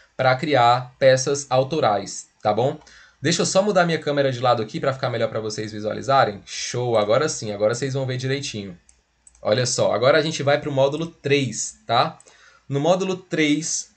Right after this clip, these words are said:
vocês vão contar com seis aulas, vocês podem ver aqui, né? Olha, seis aulas, certo? É, todos os movimentos básicos você vai aprender dentro desse módulo, todos mesmo, todos os movimentos que são necessários pra fazer peças incríveis.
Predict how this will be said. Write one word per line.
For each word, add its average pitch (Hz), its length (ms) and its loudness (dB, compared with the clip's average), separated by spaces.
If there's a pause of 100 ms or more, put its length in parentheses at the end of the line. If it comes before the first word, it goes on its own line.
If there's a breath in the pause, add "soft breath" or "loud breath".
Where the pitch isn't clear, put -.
(180)
vocês 135 300 -2
vão 139 140 -2
contar 135 300 0
com 135 180 -4
seis 165 460 -2
aulas, 127 320 2
vocês 127 180 -8
podem 120 340 -6
ver 113 120 -8
aqui, 135 280 -10
né? 131 200 -2
Olha, 101 280 0 (380 soft breath)
seis 165 460 -2
aulas, 113 580 0 (240)
certo? 127 480 -4 (480 loud breath)
É, 120 300 2
todos 185 420 0
os 185 100 -6
movimentos 135 560 -2
básicos 120 460 2
você 113 240 -8
vai 113 120 -2
aprender 110 640 -6
dentro 123 280 -4
desse 113 240 -6
módulo, 107 420 -4 (220)
todos 156 360 -2
mesmo, 127 340 -2
todos 139 260 -6
os 139 80 -8
movimentos 127 400 -6
que - 60 -18
são 131 120 -4
necessários 127 500 -2
pra 120 140 -6
fazer 113 220 -4
peças 107 340 -4
incríveis. 131 680 -10